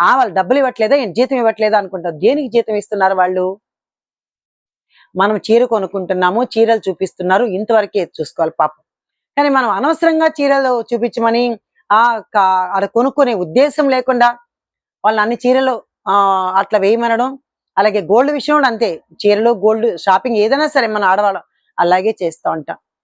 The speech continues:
మరి అది పాపమే కదా పాపం, వాళ్ళకి చేయి నొప్పి తెప్పించాం కదా, వాళ్ళకి అంత కష్టపడేలా చేశాం కదా, మరి అది కూడా పాపమే కదా.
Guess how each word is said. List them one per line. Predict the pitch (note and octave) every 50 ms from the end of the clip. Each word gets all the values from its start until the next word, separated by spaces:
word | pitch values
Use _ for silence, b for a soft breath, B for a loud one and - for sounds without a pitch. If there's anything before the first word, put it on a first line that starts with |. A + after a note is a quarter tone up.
| _ _ _ _ _ _ -
మరి | G3+ F#3+
అది | F#3 E3 - -
పాపమే | E3 E3+ F#3 - A#3+ A3+ A3 G3
కదా | - F#3 F3+
పాపం, | F3 - - E3+ E3+ E3+ E3+ E3 E3+
వాళ్ళకి | E3+ E3+ E3+ F3 - G#3
చేయి | G3 G#3+
నొప్పి | A3+ A3+ - G#3+
తెప్పించాం | G3+ F#3 - - G3 - - G#3+ F#3 F3
కదా, | F3 E3+ E3+ E3 D#3+ E3 E3
వాళ్ళకి | E3 F3 F3+ F#3 - F3+
అంత | F3 F3+ -
కష్టపడేలా | F3+ - F3 E3+ - - A#3 A#3 A#3 A3+ G#3+ - - F#3
చేశాం | G3+ G#3 - A3 G3
కదా, | F#3 F3+ E3 F3+ E3+ - B B B B B
మరి | G#3 G3
అది | F#3+ F#3+ B3
కూడా | C4+ C4+ B3+ - A3
పాపమే | G3+ G3+ - G#3 G#3 G3+ F#3
కదా. | - F#3+ F#3 F#3+